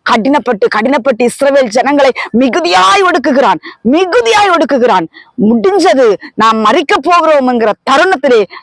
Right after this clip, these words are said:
இஸ்ரவேல் ஜனங்களை ஒடுக்கும் பொழுது கர்த்தர் இடைப்பட்டார். கர்த்தர் மோசேயின் மூலமா, ஆரோன் மூலமா இடைப்பட்டு அங்கே மகாவாதையால் அங்கே உள்ள எகிப்தியர்களை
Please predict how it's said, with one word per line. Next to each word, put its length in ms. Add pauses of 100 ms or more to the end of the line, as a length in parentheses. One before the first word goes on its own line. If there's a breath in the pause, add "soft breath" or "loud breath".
(140)
இஸ்ரவேல் 400
ஜனங்களை 320
ஒடுக்கும் 340
பொழுது 220 (400 soft breath)
கர்த்தர் 340
இடைப்பட்டார். 560 (240)
கர்த்தர் 420
மோசேயின் 380
மூலமா, 260 (100)
ஆரோன் 240
மூலமா 320
இடைப்பட்டு 460 (320 loud breath)
அங்கே 180 (100)
மகாவாதையால் 880 (240 loud breath)
அங்கே 240
உள்ள 200
எகிப்தியர்களை 500